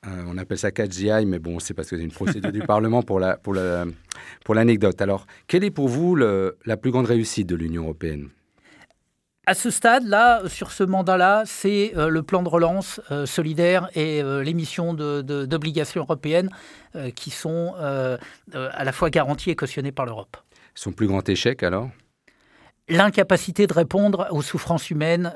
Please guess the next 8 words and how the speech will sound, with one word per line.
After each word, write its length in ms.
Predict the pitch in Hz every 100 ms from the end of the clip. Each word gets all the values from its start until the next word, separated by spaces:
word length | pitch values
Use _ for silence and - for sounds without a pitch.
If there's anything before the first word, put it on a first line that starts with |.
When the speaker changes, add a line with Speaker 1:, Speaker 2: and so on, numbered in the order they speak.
| 147
Speaker 2:
euh, 200 | 143 139
notamment, 760 | 139 143 143 143 151 151 151
euh, 140 | 156 135
de, 280 | 135 135 135
de 160 | 127
la 280 | 135 131 127
question 320 | 127 127 -
migratoire. 520 | 139 131 127 120 101